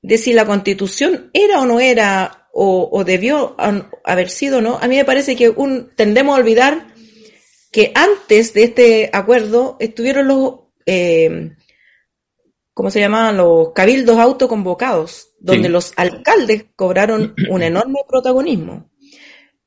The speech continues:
Speaker 1: Y la clase política se vio también incluso, eh, ante la perspectiva de quedar totalmente outside,
Speaker 2: Sí.
Speaker 1: que esto lo podrían haber resuelto los alcaldes. Y a lo mejor habrían,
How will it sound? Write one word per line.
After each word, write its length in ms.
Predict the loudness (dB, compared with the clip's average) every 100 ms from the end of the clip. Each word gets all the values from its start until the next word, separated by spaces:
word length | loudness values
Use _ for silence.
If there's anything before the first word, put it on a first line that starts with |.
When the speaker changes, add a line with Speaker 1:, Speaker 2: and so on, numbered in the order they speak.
| _ _ _ _ _
Speaker 1:
Y 560 | 2 4 2 -2 _ _ _ 0
la 220 | 2 2
clase 320 | 2 2 0
política 880 | 0 0 0 -2 -4 -6 -8 -16 _ _ _ _ _ -10
se 360 | -10 0 0
vio 180 | 4 4
también 440 | 4 2 2 0 0 0
incluso, 840 | -2 -2 -4 -4 -4 -4 -6 _ _ _
eh, 480 | -2 0 -2 -4 -6 -2
ante 280 | -2 0 0
la 140 | 2
perspectiva 800 | 0 -4 -8 -4 -4 -2 -4 -8 _ _ _ 0
de 160 | 2
quedar 260 | 4 2 4
totalmente 540 | 2 4 2 0 0
outside, 420 | -4 -4 -4 -4 -6 _ _ _ _
Speaker 2:
Sí. 160 | -6 0
Speaker 1:
que 80 | 0
esto 180 | 0 0
lo 100 | 2
podrían 440 | 2 4 2 2
haber 180 | 2 0
resuelto 360 | 0 -4 -2 -2
los 140 | 0
alcaldes. 540 | -2 -4 -8 -8 -14 _ _ _ _ _ _ _ _ _ _
Y 160 | 2
a 60 | 4
lo 60 | 4
mejor 280 | 4 4
habrían, 560 | 4 4 4 0 -2 -10